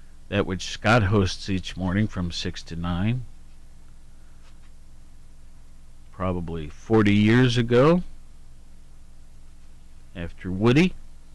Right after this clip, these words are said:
uh, after Woody left the station,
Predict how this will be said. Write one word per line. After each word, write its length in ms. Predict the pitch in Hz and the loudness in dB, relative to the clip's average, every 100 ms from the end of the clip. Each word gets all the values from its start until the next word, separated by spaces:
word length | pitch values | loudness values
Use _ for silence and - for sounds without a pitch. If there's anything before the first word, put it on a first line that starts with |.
| - - - - - - - - - - - - - - - - - - - - - - - - - - | -18 -18 -18 -18 -18 -18 -18 -18 -18 -18 -18 -18 -18 -18 -18 -18 -18 -18 -18 -16 -16 -18 -16 -18 -18 -16
uh, 340 | 80 85 82 82 104 | -14 -12 -12 -12 -10
after 260 | 98 - | -10 -6
Woody 260 | 95 110 120 | 0 4 6
left 320 | 113 117 - | 6 6 2
the 120 | 110 | -8
station, 640 | - 117 120 - 135 135 | -2 2 2 2 -2 -2